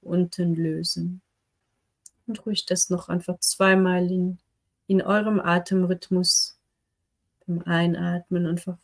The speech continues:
hoch Richtung Ohren, ohne dass es Stress macht, einfach nur ganz entspannt. Und beim Ausatmen wieder nach unten lösen.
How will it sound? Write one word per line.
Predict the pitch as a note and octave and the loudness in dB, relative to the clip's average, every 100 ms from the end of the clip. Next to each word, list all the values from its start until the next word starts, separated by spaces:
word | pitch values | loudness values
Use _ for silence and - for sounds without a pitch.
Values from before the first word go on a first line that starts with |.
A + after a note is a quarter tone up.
| - | -2
hoch | B3 A#3 A3+ - _ - | 2 2 0 -14 _ -4
Richtung | C#4 C4 - G#3 - | -2 -2 0 0 0
Ohren, | E3 F3+ F3+ F3+ F3 | 6 6 6 4 0
ohne | - A#3+ B3 | 4 4 6
dass | G3+ F#3+ F#3+ | 4 0 0
es | - | -2
Stress | - - G#3 - - | -6 -4 -4 -2 -2
macht, | F#3 - | -4 -4
einfach | G3 G3 F#3+ | -4 -2 2
nur | F#3 F#3 | 4 4
ganz | F3+ F#3 F#3 | 4 4 4
entspannt. | F3+ F3 F3+ - G#3 G3+ - _ _ _ _ _ _ | 2 0 0 0 0 0 -4 _ _ _ _ _ _
Und | A#3 A3 | -4 2
beim | G#3 G3 | 4 4
Ausatmen | - F3 F#3 F#3 F3+ F3+ - E3 E3+ E3+ F#3 F3+ F#3 | 4 4 6 6 6 2 0 -4 -2 -4 0 0 0
wieder | G3+ G3 | 0 0
nach | F#3 - | 0 -2
unten | - D#3+ E3+ - F3 | -4 0 0 0 0
lösen. | E3 E3 E3 - E3 F3 | 0 0 0 -2 -2 -6